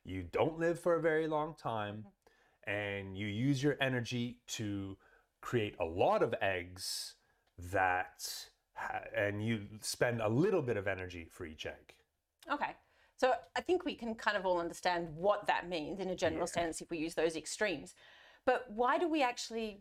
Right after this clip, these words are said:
Speaker 2: want to study life history and life history trade-offs? So what's the trade-off aspect of that then?
Speaker 1: So when we're talking about life history trade-offs, we usually think about them on, on a bigger scale, on a scale of a species.
Speaker 2: Okay.
Speaker 1: And they're kind of interesting to study 'cause we can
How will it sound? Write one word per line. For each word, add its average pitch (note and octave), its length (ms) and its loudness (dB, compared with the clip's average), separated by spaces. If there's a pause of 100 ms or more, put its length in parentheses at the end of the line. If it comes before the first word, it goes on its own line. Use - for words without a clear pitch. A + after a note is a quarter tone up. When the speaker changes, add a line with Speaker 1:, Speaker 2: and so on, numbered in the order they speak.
(100)
Speaker 2:
want F3 540 0
to G3+ 120 -8
study F3 340 2
life D3+ 240 -4
history D3 640 -4
and C#3+ 120 -4
life D3+ 180 2
history E3+ 260 -4
trade-offs? D#3+ 520 0
So E3+ 100 -4
what's G3+ 280 2
the C#4 120 -2
trade-off G#3 520 2
aspect - 440 -4
of C3+ 100 -10
that B2 240 -2
then? - 120 -8 (380)
Speaker 1:
So G3+ 360 2 (160)
when F#3 180 4
we're A#3 120 4
talking A#3+ 280 2
about G3 120 4
life F3 220 2
history C#3+ 300 -4
trade-offs, F#2+ 400 -6
we A#2+ 140 -2
usually C#3 460 0
think C3+ 340 -4
about A2 240 0
them A2 240 -2
on, G#2 240 0
on G#2 100 0
a G2 60 0
bigger A2 400 -2
scale, D#2 360 -6
on E2 80 -6
a F#2+ 60 -8
scale G#2 320 0
of F#2+ 80 -2
a F2+ 60 -8
species. - 720 -12
Speaker 2:
Okay. E3+ 160 -10 (280)
Speaker 1:
And B2+ 300 2
they're F#3 120 2
kind A3+ 180 4
of A3 80 4
interesting F#3+ 380 0
to B2+ 100 -4
study E3 280 2
'cause C3 160 -4
we C#3+ 200 4
can E3 340 -4